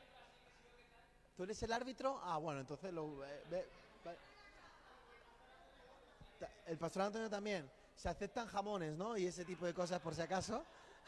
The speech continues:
<laughs> Bueno, buenísimo. Y hay un equipo, eh, el de mujeres femenino todavía no ha salido, ¿no? Bueno, ah, so-, ah, bueno, bueno, pues, eh, ahí va-, vais trabajando, vais trabajando.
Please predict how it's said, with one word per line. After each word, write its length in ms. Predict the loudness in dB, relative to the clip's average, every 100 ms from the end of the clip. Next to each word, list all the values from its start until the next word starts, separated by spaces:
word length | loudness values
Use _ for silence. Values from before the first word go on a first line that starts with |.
| -6
<laughs> 640 | -6 -2 -4 0 -4 -4 -12 -8 -6 -8 -10 -14 -12
Bueno, 260 | -8 -4
buenísimo. 560 | 0 2 2 0 -4 -6 -10 -18 -18 -8
Y 100 | 0
hay 160 | 2 2
un 120 | 0
equipo, 440 | -2 -4 -4 -4 -2
eh, 180 | -4 -4 -2
el 180 | -2
de 80 | 0
mujeres 480 | -2 0 0 2 0
femenino 480 | 0 0 0 0 0
todavía 240 | 0 -2
no 80 | -2
ha 40 | -4
salido, 400 | -4 -4 -2 -2
¿no? 160 | 0
Bueno, 240 | 0 -2 -4
ah, 160 | -8 -10 -16 -20 -20 -20 -20 -20 -20 -20 -18 -20 -20 -20
so-, 360 | -18 -14 -12 -12 -14 -20 -20 -20 -20 -20 -20 -8
ah, 400 | -2 0 4 4
bueno, 260 | 4 4 2
bueno, 200 | 0 -2
pues, 160 | -6 -6
eh, 120 | -4
ahí 360 | -2 0 -2
va-, 140 | -4 -4
vais 240 | 0 0
trabajando, 500 | 0 -2 -2 -4 -4
vais 120 | -4 -4
trabajando. 500 | -4 -6 -8 -14